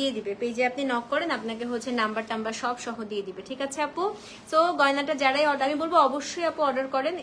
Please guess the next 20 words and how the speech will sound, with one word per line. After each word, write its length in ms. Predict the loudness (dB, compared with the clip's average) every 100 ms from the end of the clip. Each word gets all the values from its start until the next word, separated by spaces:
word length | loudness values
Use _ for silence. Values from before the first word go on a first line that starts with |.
| -6 -6
এত 80 | -6 -6
সুন্দর 240 | -4 -2 -2
একটা 140 | -2 -4
জিনিস, 180 | -4 -4 -2
আমার 160 | 0 2 0
মনে 120 | -2 -4
হয় 120 | -2
যে 60 | -2
আপনার 180 | 0 -4 -4
একটা 120 | -6 -6
থাকা 180 | -4 -4 -6
খুবই 200 | -6 -2
জরুরি, 300 | -2 -2 -4 -10 -16 -18 -10 -6
এত 80 | -4
সুন্দর 180 | -2 0 0
একটা 120 | 0 -4
জিনিস 160 | -6 0 0
না 60 | 0 -2
থাকলেই 380 | -4 -2 -2
না, 80 | -2